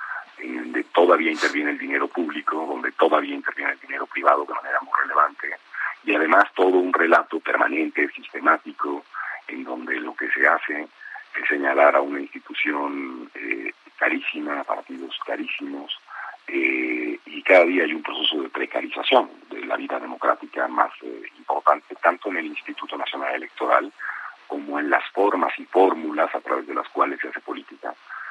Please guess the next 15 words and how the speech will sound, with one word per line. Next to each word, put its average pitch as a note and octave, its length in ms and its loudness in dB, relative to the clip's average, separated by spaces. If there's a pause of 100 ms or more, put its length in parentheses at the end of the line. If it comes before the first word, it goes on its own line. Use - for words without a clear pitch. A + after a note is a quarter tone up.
(180)
Creo D#2+ 180 4
que E2 320 6
este - 300 0
otro D#2 260 0
aspecto - 640 -4
debería - 840 2
considerarse - 560 0
de - 60 -4
manera - 300 -4
muy, C3 380 -10 (120)
muy - 120 -16
relevante. E2 480 2 (480)
Y - 60 -8
luego C3+ 280 6
está, B2 360 6